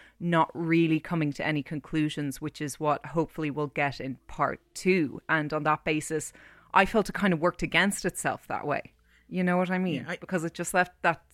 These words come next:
Speaker 1: dissatisfaction or something.
Speaker 2: I think,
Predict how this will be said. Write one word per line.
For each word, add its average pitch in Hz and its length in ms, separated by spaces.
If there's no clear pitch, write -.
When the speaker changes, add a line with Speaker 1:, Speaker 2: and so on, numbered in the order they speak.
Speaker 1:
dissatisfaction 165 880
or 143 80
something. - 400
Speaker 2:
I 214 140
think, 247 440